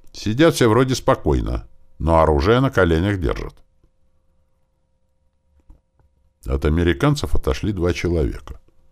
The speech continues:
Оба также в камуфляже. Один белый, второй негр. Да и среди тех, кто стоял за машинами, негров хватало. Девчонок среди них нет. «Снайпер на три часа»,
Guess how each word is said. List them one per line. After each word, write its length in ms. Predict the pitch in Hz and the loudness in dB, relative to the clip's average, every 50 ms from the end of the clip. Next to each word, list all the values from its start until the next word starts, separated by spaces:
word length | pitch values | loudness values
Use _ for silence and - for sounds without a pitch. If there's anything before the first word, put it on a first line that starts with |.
| _ - - - _ - | _ -20 -20 -20 _ -10
Оба 280 | - 62 58 53 57 58 | -8 -8 -6 -6 -6 -6
также 320 | - 52 50 - - - | -6 -6 -8 -8 -10 -10
в 80 | - - | -12 -10
камуфляже. 640 | - 57 52 50 - - - 52 50 50 50 55 | -8 -8 -8 -8 -8 -6 -6 -6 -4 -4 -4 -4
Один 360 | 60 62 62 64 82 82 73 65 | -4 -2 -2 0 0 0 0 0
белый, 500 | 64 71 60 50 - 92 135 147 143 - | -2 -2 -2 -2 -2 -4 -4 -6 -8 -10
второй 380 | - - - 62 67 76 85 82 | -8 -4 -2 0 0 0 0 -2
негр. 420 | 76 - - - - - - - - - - - - - - - - - - - - - - | -2 -4 -6 -8 -12 -14 -18 -20 -20 -20 -18 -18 -16 -16 -16 -18 -18 -18 -18 -20 -20 -14 -4
Да 120 | 120 - 120 | 0 4 4
и 100 | 127 120 | 4 4
среди 380 | - 127 135 135 127 151 151 | 4 2 2 2 2 2 0
тех, 220 | 147 - 131 - - | 2 2 0 0 0
кто 140 | - 87 | -2 -4
стоял 360 | 76 - 95 95 95 90 85 80 | -2 0 2 2 4 4 2 2
за 140 | 76 85 | 0 0
машинами, 540 | 85 90 95 - - 139 135 120 98 90 87 | 0 0 0 0 0 0 0 0 0 0 0
негров 420 | 82 90 90 80 - 80 76 - - | 0 0 -2 -2 -2 -4 -6 -4 -2
хватало. 520 | 90 85 85 - - 62 - - - - - _ - _ _ _ _ _ _ _ _ _ | -2 -2 -2 -2 -2 -4 -4 -6 -8 -12 -16 _ -20 _ _ _ _ _ _ _ _ _
Девчонок 540 | - - - - - - 143 160 165 - - | -12 -8 -8 -6 -2 0 2 2 2 0 0
среди 300 | - 71 71 58 58 65 | -2 -4 -4 -4 -2 -4
них 240 | 71 87 107 - - | -4 -4 -4 -6 -10
нет. 260 | - - - - - - - - - - - _ _ _ _ - _ - - - - - - - - - - - - - - - - - - _ _ _ _ _ _ _ _ _ _ _ _ _ _ _ _ _ _ _ _ _ _ _ _ - - - - - _ - | -12 -12 -12 -14 -18 -20 -20 -20 -20 -20 -20 _ _ _ _ -20 _ -20 -20 -20 -20 -20 -20 -16 -16 -16 -16 -18 -20 -20 -20 -20 -20 -20 -20 _ _ _ _ _ _ _ _ _ _ _ _ _ _ _ _ _ _ _ _ _ _ _ _ -20 -20 -20 -20 -20 _ -18
«Снайпер 500 | - - - 107 110 117 113 - 127 120 | -8 -4 0 2 2 2 2 2 2 2
на 160 | 117 117 104 | 2 2 2
три 180 | - 98 98 90 | 2 0 0 0
часа», 480 | - - 110 - - 71 64 60 58 | 0 -2 -2 -2 -2 -2 -2 -2 -2